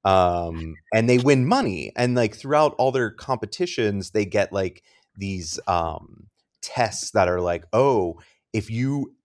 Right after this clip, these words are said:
anonymously take the money instead of adding it to the group pot, you'll, you can do that and nobody will ever know it's you." But then they also, every day, they, like, vote somebody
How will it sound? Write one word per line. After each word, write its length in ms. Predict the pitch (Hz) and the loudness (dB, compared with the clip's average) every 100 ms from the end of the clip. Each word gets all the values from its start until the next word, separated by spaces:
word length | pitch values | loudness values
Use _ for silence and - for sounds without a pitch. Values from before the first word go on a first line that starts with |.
| - | -2
anonymously 960 | 113 104 101 95 117 131 113 - 101 95 | 2 2 2 0 0 0 -2 -4 -6 -6
take 540 | - - 98 90 - _ - | -8 -6 -6 -6 -14 _ -8
the 160 | 95 | -4
money 560 | 92 87 85 85 82 82 _ _ | -2 -2 -4 -8 -10 -14 _ _
instead 380 | 107 101 - 104 | -6 -4 -2 0
of 140 | 92 - | 0 -2
adding 320 | 101 95 101 101 | 0 0 0 -4
it 100 | - | -6
to 100 | 95 | -10
the 60 | 90 | -12
group 340 | 95 92 - | -10 -12 -12
pot, 500 | - 123 127 90 - _ _ _ - | -4 0 2 2 -2 _ _ _ -8
you'll, 380 | 98 113 113 85 | 2 2 2 -6
you 200 | 107 113 | -6 -4
can 160 | 120 104 | -2 -2
do 180 | 107 123 | 0 2
that 320 | 95 92 - | 2 2 -2
and 260 | 98 95 92 | -4 -4 -2
nobody 320 | 92 95 98 | 0 0 -2
will 240 | 85 85 85 - | -4 -6 -4 -2
ever 260 | 101 92 | 0 -2
know 220 | 90 85 | -4 -6
it's 220 | 82 - 95 | -8 -12 -8
you." 360 | 98 90 - _ _ - | -6 -6 -10 _ _ -6
But 120 | 113 | -2
then 140 | 120 107 | 0 0
they 120 | 101 | 0
also, 420 | - 98 - 101 | 4 4 4 0
every 220 | 95 87 90 | 0 -2 -4
day, 460 | 85 85 87 - - | -4 -4 -6 -8 -6
they, 180 | 90 | -4
like, 200 | 87 87 80 | -4 -6 -4
vote 200 | 85 - | -6 -6
somebody 500 | 92 82 85 82 | -10 -8 -8 -10